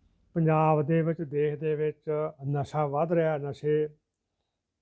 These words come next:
ਨੂੰ ਵੀ ਠੱਲ ਪਾਉਣੀ ਚਾਹੀਦੀ ਆ,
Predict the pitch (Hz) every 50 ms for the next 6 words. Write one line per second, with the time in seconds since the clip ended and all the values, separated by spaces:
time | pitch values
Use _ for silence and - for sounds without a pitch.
0 | _ _ _ _ _ _ _ _ _ _ - 147 147 151 156 160 160 156 160 160
1 | 156 - 123 131 147 175 180 160 165 160 160 165 160 147 - 151 147 143 151 151
2 | 135 156 151 151 156 151 147